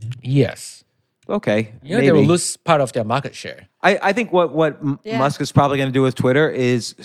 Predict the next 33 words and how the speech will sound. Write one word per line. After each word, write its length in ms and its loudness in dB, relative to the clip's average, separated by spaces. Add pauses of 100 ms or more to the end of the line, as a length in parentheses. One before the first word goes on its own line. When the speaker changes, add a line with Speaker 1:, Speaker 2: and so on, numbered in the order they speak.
(140)
Speaker 2:
change 320 0
the 140 2
algorithm 480 0
to 100 -8
be 100 0
more 180 0
TikTok-like. 840 -4 (360)
So, 260 0
Speaker 1:
Yeah. 140 -4 (280)
Speaker 2:
so 500 -2 (440)
if 140 -6
you 60 -2
remember 240 4
on 100 0
the 60 -4
podcast, 460 -4
Mark 200 -4
Cuban 220 -8
was 140 -6
saying 180 -6
how 120 -4
TikTok's 520 -2 (400)
got 160 -4
the 80 -14
best 220 -2
algorithm, 460 0
and 160 -4
he 80 -6
described 460 -4
it 60 -4
a 40 -8
little 220 -8
bit. 280 -8